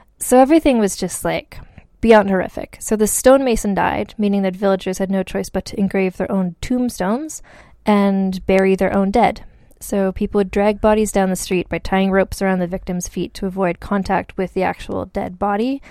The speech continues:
Um, entire families died one after another. The plague was at its peak this month, so August sixteen sixty-six, where five to six people would die per day. And this was partially also because this was a hot summer, meaning that the fleas were especially active. So it was passing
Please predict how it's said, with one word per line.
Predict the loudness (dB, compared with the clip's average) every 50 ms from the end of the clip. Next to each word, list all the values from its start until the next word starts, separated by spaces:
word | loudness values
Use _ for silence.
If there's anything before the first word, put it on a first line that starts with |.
| -20 -20 -20 -20 -18 -6 -2
Um, | 0 2 4 4 2 2
entire | 0 -2 -4 0 4 4 6 6 4
families | 4 4 4 6 6 6 4 2 0 0
died | 2 2 4 4 4 2 0 -4 -8 -12 -16 -20 -16 -8
one | -4 -2 0 0 0
after | -2 -2 -4 -4 -4
another. | -4 -2 -4 -4 -4 -4 -4 -4 -4 -6 -8 -10 -14 -20 -20 _ _ _ _ _
The | -4 -2
plague | 0 0 0 2 2
was | 2 2
at | 2 2
its | 0 -2
peak | -4 -2 0 0 0 -2 -6 -20 -20 -8 -4
this | -4 -4 -4 -4 -4
month, | -4 -4 -4 -4
so | -6 -4 0
August | 2 2 2 0 -2 -4
sixteen | -4 -6 -6 -6 -6 -6 -4
sixty-six, | -6 -6 -8 -10 -8 -6 -2 -2 -2 -2 -4 -8 -14 -14 -16 -18 -20 -20 -20 -20 -10 0
where | 2 4 4 4
five | 2 2 4 6 6 6 6 2
to | -2
six | -2 -2 -2 -2
people | -4 -6 -4 -2 0 0 0 0
would | 0 -2 -2
die | -2 0 0 0 0 -2 -4 -6
per | -8 -6 -6 -6 -6
day. | -4 -2 -2 -2 -2 -2 -4 -6 -8 -10 -16 -6 _
And | 0 0 2
this | 0 0 -2 -2
was | -4 -4 -4 -6 -10 -16 -20 _ _ _
partially | -4 0 0 0 0 2 2 2 2
also | 2 0 0 -2
because | -4 -4 -4 -2 -2 -4 -4 -4
this | -6 -8 -8 -8 -6
was | -6 -6 -6
a |
hot | -8 -4 2 4 4 4 2 0
summer, | -2 -2 -2 -2 -2 -2 -2 -2
meaning | -2 -4 -4 -4 -6
that | -6 -6 -8
the | -8
fleas | -6 -4 -4 -2 -2 -2 -4
were | -6 -8
especially | -10 -8 -8 -8 -10 -8 -8 -6 -4
active. | -2 -2 -4 -4 -8 -12 -12 -12 -14
So | -12 -6 -4 -2
it | -2
was | -2 -2 -4
passing | -6 -4 -4 -2 -2 -4 -6 -6 -6 -6